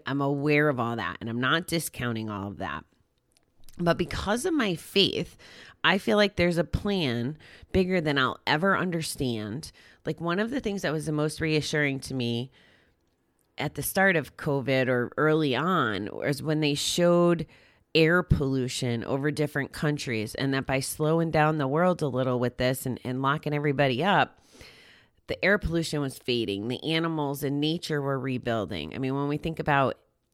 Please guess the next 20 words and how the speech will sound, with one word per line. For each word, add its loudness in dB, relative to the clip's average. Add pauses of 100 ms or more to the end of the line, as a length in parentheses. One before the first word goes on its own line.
(320)
endangered -2
species, -6 (500)
right, -2
that 2
slows -2
down 2
a 2
little 4
when 2
everybody's 0
locked 0
up. 4 (100)
I -8
mean, -4
unless -8
they're -8 (180)
rule 0
bre-, -4 (180)
breakers. -4 (500)
But 4